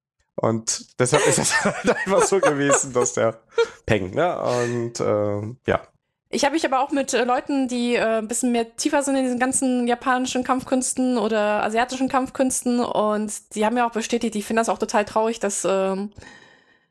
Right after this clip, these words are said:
Speaker 2: dass manche halt das Ganze halt, äh, mit, mit bisschen Esoterik-Vibes halt, ähm,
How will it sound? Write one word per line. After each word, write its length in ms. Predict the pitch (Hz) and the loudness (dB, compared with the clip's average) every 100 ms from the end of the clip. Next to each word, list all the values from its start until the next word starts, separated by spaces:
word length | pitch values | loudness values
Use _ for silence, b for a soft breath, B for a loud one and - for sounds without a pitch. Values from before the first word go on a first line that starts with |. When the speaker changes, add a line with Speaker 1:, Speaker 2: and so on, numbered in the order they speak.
| B | B
Speaker 2:
dass 140 | - 202 | -2 0
manche 460 | 214 220 262 262 | 2 0 2 0
halt 260 | 240 226 - | 0 -2 -4
das 100 | 214 | -2
Ganze 380 | 214 240 233 226 | 0 2 0 2
halt, 260 | 208 214 - - - | 0 -2 -4 -6 -2
äh, 340 | 208 202 208 | 0 2 0
mit, 380 | 202 208 208 - | 0 -2 -4 -4
mit 240 | 202 208 - | -2 -2 -2
bisschen 320 | 214 220 214 | 0 0 0
Esoterik-Vibes 920 | - 214 208 233 240 220 220 226 - | -2 -2 0 -2 0 0 0 0 -2
halt, 460 | 220 214 220 - - | 0 0 -2 -6 -4
ähm, 680 | - 214 208 208 208 208 226 | 0 0 0 0 0 -2 -4